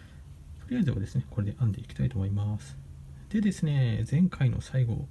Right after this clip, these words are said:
最後の方かな？にですね、確か、この、糸がもつれた時に、あの、キュッて素早く引っ張っちゃうと、と、なんだ、この、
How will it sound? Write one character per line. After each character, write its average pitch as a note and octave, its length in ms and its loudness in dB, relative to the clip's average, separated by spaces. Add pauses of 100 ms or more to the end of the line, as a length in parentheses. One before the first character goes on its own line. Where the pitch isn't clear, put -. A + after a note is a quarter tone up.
(140)
最 - 180 -2
後 F#3+ 80 2
の G3+ 80 4
方 B3 120 -2
か - 120 -4
な？ G#2 160 0 (960)
に C3+ 80 2
で - 80 -6
す - 100 -4
ね、 A2+ 140 2
確 - 240 -4
か、 - 100 -8 (1000)
こ G#2 80 0
の、 G#2 160 -2 (1200)
糸 F3+ 280 0
が C3 280 -2
も A#2 140 2
つ - 240 -16
れ G3 40 -4
た E3 120 -2
時 C3 320 -2
に、 C#3 300 4 (1500)
あ A#2+ 40 2
の、 G#2+ 160 0 (360)
キ C4 100 -2
ュ - 20 -2
ッ - 40 -8
て - 260 -8 (560)
素 - 160 -12
早 G3+ 160 2
く - 280 -2 (160)
引 D3+ 120 -2
っ - 20 -12 (300)
張 D#3 80 -2
っ - 60 -8
ち - 120 -4
ゃ C3+ 40 2
う A#2+ 60 2
と、 C3 300 0 (1120)
と、 - 240 0 (220)
な B2+ 100 6
ん A2+ 60 6
だ、 G2 80 0
こ - 160 -4
の、 G2+ 140 2